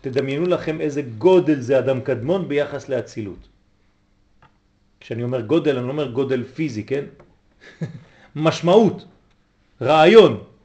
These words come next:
זה ענק אדם קדמון. זה אין סוף אפילו. מבחינתנו אנחנו קוראים לזה אין סוף. אצילות מתחיל מן הטבור ולמטה. זאת אומרת, זו מציאות שהיא כבר יותר מתגשמת. למרות שזה עדיין עולם רוחני, זהירות, כן?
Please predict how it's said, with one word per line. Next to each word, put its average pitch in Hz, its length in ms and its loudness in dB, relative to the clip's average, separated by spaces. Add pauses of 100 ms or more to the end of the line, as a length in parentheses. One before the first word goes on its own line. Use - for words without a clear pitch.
(160)
זה 156 180 -6
ענק 220 520 2
אדם 120 260 -2
קדמון. 107 500 -8 (600)
זה 123 100 -2
אין 214 200 4
סוף 220 500 4
אפילו. 107 380 -10 (340)
מבחינתנו 147 640 -2
אנחנו 175 240 -4
קוראים 180 220 -2
לזה 170 180 0
אין 175 120 0
סוף. 170 340 -4 (1700)
אצילות 226 400 -2
מתחיל 220 300 -2
מן 214 160 0
הטבור 175 500 0
ולמטה. 147 440 -2
זאת 110 80 -10
אומרת, 175 180 -4
זו 175 80 -2
מציאות 175 480 -4
שהיא 185 240 -10
כבר 196 180 -2
יותר 202 480 2
מתגשמת. 170 960 0 (580)
למרות 160 280 0
שזה 185 220 4
עדיין 196 340 2
עולם 185 320 0
רוחני, 202 600 -4
זהירות, 180 680 -2
כן? 220 200 -2